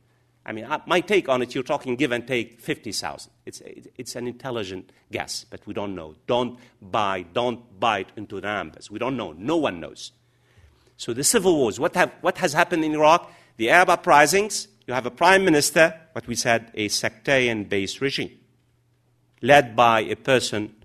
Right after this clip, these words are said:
who was put in place by the Americans, Nouri al-Maliki. The name might not mean anything to you, probably it should not. He's a non-entity, but he did a great deal of damage to Iraq because he was there for nine years. Nouri al-Maliki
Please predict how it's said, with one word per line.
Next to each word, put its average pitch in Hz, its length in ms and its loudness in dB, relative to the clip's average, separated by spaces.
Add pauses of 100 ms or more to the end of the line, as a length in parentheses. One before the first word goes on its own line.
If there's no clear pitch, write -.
(200)
who 120 100 -4
was 104 140 -4
put - 220 -6
in 113 140 -4
place 101 460 -4
by 101 260 -2
the 101 140 -6
Americans, 107 720 -4
Nouri 104 340 -2
al-Maliki. 90 540 -2 (340)
The 104 80 -6
name 104 240 0
might 92 260 -6
not 101 180 -8
mean 90 140 -8
anything 90 340 -10
to - 100 -16
you, 85 140 -10
probably 85 320 -10
it 82 80 -16
should 85 140 -16
not. 92 220 -4 (500)
He's 92 320 -16
a 107 60 -8
non-entity, 135 640 0
but 95 180 -8
he 110 120 -6
did 117 220 -2
a 98 60 -8
great 95 260 -4
deal 95 160 -8
of 80 100 -10
damage 80 360 -6
to 107 100 -8
Iraq 113 380 -6 (300)
because 104 240 -10
he 110 80 -6
was 110 180 -4
there 127 160 0
for 107 200 -8
nine 101 260 0
years. 80 400 -6 (240)
Nouri 123 220 0
al-Maliki 110 680 -2